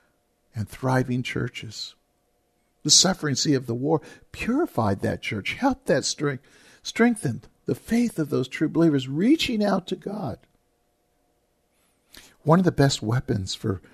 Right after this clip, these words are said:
fighting Satan is praise. In fact, it was Job. In, in spite of all of his pain, Job was able to say, "Blessed be the name of the Lord."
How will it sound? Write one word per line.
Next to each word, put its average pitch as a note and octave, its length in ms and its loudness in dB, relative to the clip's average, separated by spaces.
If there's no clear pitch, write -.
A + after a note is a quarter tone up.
fighting C3 460 4
Satan - 400 0
is G#2+ 120 0
praise. - 680 -2
In - 120 2
fact, D3+ 400 6
it D3 100 4
was B2 180 4
Job. B2+ 440 2
In, G#2+ 160 0
in E3+ 100 0
spite C#3+ 360 8
of A2 80 4
all B2 120 8
of F3 80 2
his E3+ 140 2
pain, D#3 300 0
Job C3 360 2
was A#2 160 -4
able B2 280 4
to A#2 60 -6
say, G#2 160 -2
"Blessed B2+ 480 0
be A#2 160 0
the A2+ 160 -4
name A#2 300 -2
of A#2 60 -4
the A2 80 -6
Lord." G#2 500 -4